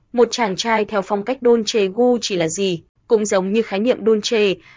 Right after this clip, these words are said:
Gucci thực chất là xu hướng phát âm theo tiếng Việt của nhiều người bởi họ chưa biết cách đọc tên của thương hiệu nổi tiếng này. Từ Gucci là tên đọc sai của thương hiệu Gucci. Đây là một trong những hãng thời trang hàng hiệu đẳng cấp quốc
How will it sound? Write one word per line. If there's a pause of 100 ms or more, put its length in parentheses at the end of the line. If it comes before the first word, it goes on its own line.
(140)
Gucci
thực
chất
là
xu
hướng
phát
âm
theo
tiếng
Việt
của
nhiều
người
bởi
họ
chưa
biết
cách
đọc
tên
của
thương
hiệu
nổi
tiếng
này. (280)
Từ
Gucci
là
tên
đọc
sai
của
thương
hiệu
Gucci. (240)
Đây
là
một
trong
những
hãng
thời
trang
hàng
hiệu
đẳng
cấp
quốc